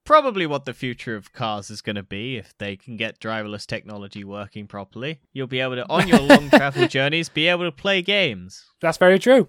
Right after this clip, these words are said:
Speaker 2: You, you will be. You'll be just driving along and go, "Yep, let's l-,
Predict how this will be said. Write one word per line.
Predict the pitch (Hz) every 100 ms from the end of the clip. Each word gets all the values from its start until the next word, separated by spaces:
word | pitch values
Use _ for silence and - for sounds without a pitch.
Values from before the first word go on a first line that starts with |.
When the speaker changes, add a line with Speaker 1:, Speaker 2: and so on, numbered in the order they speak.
| -
Speaker 2:
You, | 170
you | 165 160 175
will | 208 269
be. | 208
You'll | 135
be | 131
just | 151 -
driving | 143 160 202
along | 143 143 185
and | 147
go, | 147
"Yep, | 202 247 _ _ _ _ _ _ -
let's | 165 151
l-, | 170